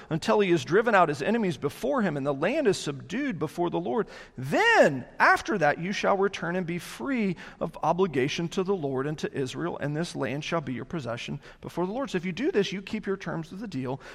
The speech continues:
then absolutely. But, yeah.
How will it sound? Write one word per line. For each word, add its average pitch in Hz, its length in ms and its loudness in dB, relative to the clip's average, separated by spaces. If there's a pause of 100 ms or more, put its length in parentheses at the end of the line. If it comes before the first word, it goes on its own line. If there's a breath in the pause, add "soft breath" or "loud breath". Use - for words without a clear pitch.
(140 loud breath)
then 185 240 2
absolutely. 202 800 -2 (3000)
But, - 280 0 (1800)
yeah. 131 840 -10